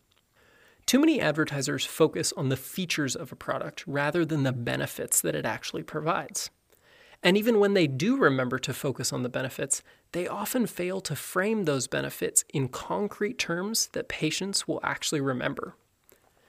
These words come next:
If you want your ads to be effective, you need to do two things. Number one, you need to explicitly state the pain point that people are experiencing. And number two, you need to explicitly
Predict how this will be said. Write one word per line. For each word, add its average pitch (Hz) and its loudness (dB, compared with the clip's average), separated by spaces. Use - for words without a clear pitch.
If - -4
you 254 6
want 330 2
your 175 4
ads 160 0
to 170 -4
be 139 4
effective, - -4
you 165 2
need 214 2
to 180 6
do 143 -2
two 185 -2
things. - -8
Number 165 6
one, 247 2
you 175 -4
need 240 0
to 233 0
explicitly - 0
state - 0
the 151 -4
pain 202 0
point - -6
that - -4
people - -6
are 143 0
experiencing. 139 0
And 156 0
number 160 4
two, 156 0
you 175 -2
need 254 2
to 202 0
explicitly 185 -2